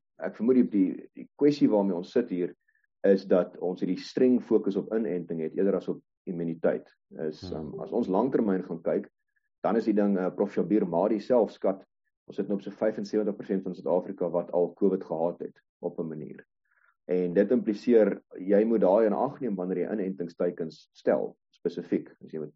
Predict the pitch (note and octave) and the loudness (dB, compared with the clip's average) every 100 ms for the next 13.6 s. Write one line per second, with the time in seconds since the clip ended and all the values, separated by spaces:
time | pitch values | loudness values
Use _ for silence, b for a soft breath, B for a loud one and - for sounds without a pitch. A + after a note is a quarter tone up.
0 | - - - - - - - G2+ E2+ F#2+ | -16 -16 -16 -16 -16 -16 -2 0 4 2
1 | F#2+ F#2 F#2 G2 - - _ b b b | 2 2 0 -2 -6 -8 _ b b b
2 | b - G2+ D3+ E3 C3+ G#2 G2 F#2+ C#3+ | b -8 4 6 6 4 2 2 2 2
3 | D3+ C3 G2+ A2+ D3 C3+ G2+ F#2 A2 A#2+ | -2 -4 0 0 0 -2 -2 0 0 0
4 | G#2+ A2+ A2 A2 F#2+ F2+ C3 B2+ - - | -2 0 -2 -2 -4 -4 -6 -6 -12 -12
5 | - - - _ _ _ - E2+ E2+ E2+ | -14 -14 -20 _ _ _ -10 -6 -4 -4
6 | - E2 F2+ F2+ G2 A2+ A#2 G#2 G2 G2 | -4 -4 -4 0 4 4 2 -2 0 0
7 | F2+ F2 F#2+ A2+ G#2+ F#2+ F#2 A2+ - - | -4 -8 -2 2 4 4 2 0 -4 -10
8 | - - _ _ F#2+ F2 F2 E2 F2 _ | -12 -14 _ _ -10 -8 -10 -12 -18 _
9 | _ _ _ _ _ _ - G#2 G#2 G#3 | _ _ _ _ _ _ -12 -4 -2 2
10 | A#3 C#3 C#3 D#3 B2+ E3+ C3 C#2 - E2+ | 0 2 -4 -4 -8 -6 -4 -6 -4 0
11 | B2 B2+ C3+ G2+ - G2 G2 F#2 G2+ G#2+ | 0 4 2 2 -2 -2 -2 -4 0 -2
12 | - G2 F#2 F#2+ E2+ E2 D#2 - - - | -2 -10 -4 -4 -4 -8 -10 -12 -12 -10
13 | A#1+ F2 - - D#2+ | -4 -4 -6 -6 -4